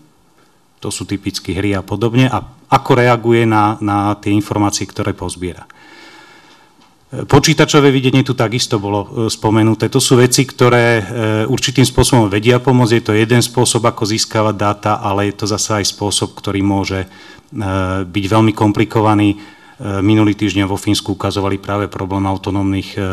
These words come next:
autobusov, ktoré vošli do snehu. Dva týždne dozadu tam snežilo,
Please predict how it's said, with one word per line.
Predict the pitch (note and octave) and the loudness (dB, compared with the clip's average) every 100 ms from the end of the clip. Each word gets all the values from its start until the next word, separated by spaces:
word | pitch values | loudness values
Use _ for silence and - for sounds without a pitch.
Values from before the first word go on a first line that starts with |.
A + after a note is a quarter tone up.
| F#2 | -4
autobusov, | G#2+ G2 G#2 G2 - G#2 - | -4 -2 -2 -4 -2 -2 -2
ktoré | G2+ G2+ | -4 -4
vošli | F2+ F2+ - G2 | -4 -6 -6 -4
do | F#2+ | -4
snehu. | - G2 E2+ F2 - _ _ _ _ _ | -4 -4 -6 -8 -16 _ _ _ _ _
Dva | - G2+ | -4 -2
týždne | A2 G2+ G2+ | -2 -2 -2
dozadu | G2+ F#2+ G2 | -2 -4 -6
tam | F2 F2 | -8 -8
snežilo, | - G#2 G#2 A2 G#2+ | -4 -4 -2 -2 -4